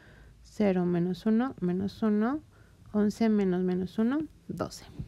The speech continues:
Listo. Entonces ya tengo mis vectores U y mis vectores B. También tengo un punto por donde pasa la recta. Ya tengo todos los ingredientes necesarios.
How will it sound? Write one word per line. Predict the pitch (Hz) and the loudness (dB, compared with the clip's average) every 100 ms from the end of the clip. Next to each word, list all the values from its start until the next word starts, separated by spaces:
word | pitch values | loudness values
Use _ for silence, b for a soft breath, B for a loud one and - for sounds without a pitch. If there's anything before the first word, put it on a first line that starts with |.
| B B B - | B B B -2
Listo. | 165 151 - 135 - - b b b b b b b | 0 0 -8 -14 -14 -20 b b b b b b b
Entonces | - 220 226 | -2 0 2
ya | 214 | 2
tengo | 208 214 214 214 | 2 2 2 4
mis | 208 196 | 4 2
vectores | 190 - 180 190 - - | 0 2 2 2 -2 -2
U | 214 254 339 339 | 2 4 2 2
y | |
mis | 208 202 190 | 2 2 0
vectores | 185 - 160 180 - | -4 -2 -2 -2 -2
B. | 262 320 - | 0 0 0
También | 202 190 | 2 2
tengo | 185 208 202 | 2 2 2
un | |
punto | 196 202 190 | 0 -2 -4
por | 202 190 | -4 -2
donde | 185 185 | 0 -2
pasa | 180 170 190 | -4 -4 0
la | 208 | 0
recta. | 208 226 - 277 - | 0 -4 -2 -4 -4
Ya | - | -8
tengo | 175 196 190 | -2 -2 -2
todos | - 196 190 | -2 2 2
los | 202 190 | 2 0
ingredientes | 190 190 180 185 190 | 0 0 0 0 0
necesarios. | 190 180 - 156 170 - | -2 -2 -6 -8 -8 -14